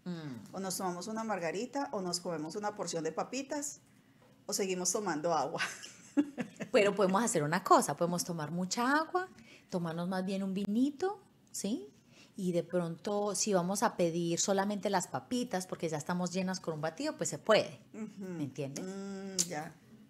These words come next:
Speaker 1: O sea, la, ¿cuál es la idea? La idea es jugar con lo que tenemos, ¿sí?
Speaker 2: Hay más, hay más de doscientos cincuenta variedades de tuber-, de tubérculos en Colombia.
Speaker 1: ¿De tuber qué?
Speaker 2: Tubérculo.
Speaker 1: <laughs>
Speaker 2: Para ver tuber-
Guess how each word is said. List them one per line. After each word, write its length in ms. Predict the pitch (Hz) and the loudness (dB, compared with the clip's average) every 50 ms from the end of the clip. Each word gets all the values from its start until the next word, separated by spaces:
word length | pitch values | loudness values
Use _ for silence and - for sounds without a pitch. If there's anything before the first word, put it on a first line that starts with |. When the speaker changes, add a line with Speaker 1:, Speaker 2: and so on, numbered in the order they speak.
| _ _ - - - | _ _ -20 -20 -12
Speaker 1:
O 40 | - | -2
sea, 220 | - 180 143 - - | 0 0 0 2 4
la, 220 | - 180 190 175 | 8 8 8 10
¿cuál 180 | - - 233 240 | 12 10 10 10
es 80 | 262 285 | 10 8
la 80 | 294 285 | 6 8
idea? 140 | 226 240 | 8 8
La 100 | 214 208 208 | 8 8 6
idea 180 | 196 214 247 | 6 6 6
es 100 | 269 - | 4 4
jugar 380 | - 302 254 233 269 277 285 277 | 2 -2 0 6 8 8 8 8
con 160 | - 277 262 | 4 4 4
lo 100 | 262 240 | 4 4
que 100 | 254 196 | 2 0
tenemos, 540 | - - 170 160 170 185 165 139 117 - - | 2 2 2 2 4 2 0 0 -2 -6 -6
¿sí? 380 | - - - - - - 185 185 | -6 -6 -6 -8 -8 -6 -4 0
Speaker 2:
Hay 140 | - 220 226 | 0 0 2
más, 220 | 240 254 269 262 262 233 - | 2 2 2 2 -2 -6 0
hay 140 | - 233 240 | 2 2 2
más 220 | 240 247 262 262 262 | 4 2 0 2 2
de 240 | 277 277 269 - - 226 | 2 2 2 0 -4 -4
doscientos 540 | 208 226 214 220 233 220 214 208 226 233 | -2 -2 -2 0 0 -2 -2 -2 -4 -4
cincuenta 500 | 233 262 233 - - 202 190 185 185 190 | -4 -4 -6 -4 -4 -4 -4 -4 -4 -2
variedades 460 | 208 220 214 208 202 185 170 170 175 190 | 0 0 0 2 2 2 2 0 0 -2
de 100 | 208 208 | -4 -4
tuber-, 420 | 202 202 185 180 185 180 180 - | -4 -6 -4 0 0 -2 -2 -2
de 100 | 190 185 | -6 -6
tubérculos 680 | 185 - 185 180 185 185 190 - 240 240 247 240 247 220 | -4 -4 -2 0 0 0 0 0 0 2 2 2 0 -2
en 80 | 208 196 | -6 -6
Colombia. 480 | - 180 165 160 151 135 - - - - - - | -4 -2 -2 0 -2 -2 -4 -6 -10 -16 -20 -12
Speaker 1:
¿De 140 | - 202 190 | -6 -6 -6
tuber 340 | 190 - 196 175 185 185 185 | -4 -4 0 0 0 0 0
qué? 160 | - - 330 427 466 - - - - - - - - - - - - 855 932 906 - - 1077 1077 1077 - - - - - | 4 6 8 8 6 6 0 -8 -18 -20 -20 -20 -20 -20 -18 -12 -6 -4 -4 -2 -2 -4 -6 -6 -8 -10 -12 -14 -6 -2
Speaker 2:
Tubérculo. 580 | - 466 453 453 466 587 - - 466 494 - 349 | 4 4 6 6 6 4 2 4 4 4 4 4
Speaker 1:
<laughs> 100 | - 392 - - - 453 - - - 466 - - 285 - 359 - - - 440 - - 427 - - - - - - - - 294 - - 440 - - - - - - - - - - - - - - 330 - - - - - - - | 4 2 2 2 2 2 2 2 0 0 0 2 -2 -2 -2 -4 -6 -8 -8 -8 -8 -10 -14 -16 -16 -18 -18 -14 -16 -16 -16 -14 -14 -14 -14 -14 -16 -18 -18 -18 -18 -20 -20 -20 -20 -20 -4 -2 -2 -2 -2 -6 -10 -12 -8 0
Speaker 2:
Para 280 | - 226 214 208 196 190 | 2 4 4 4 4 4
ver 240 | 202 214 226 - - | 2 2 0 -2 -4
tuber- 520 | - 277 277 269 208 214 240 240 - - | -2 0 0 0 2 2 2 2 0 -4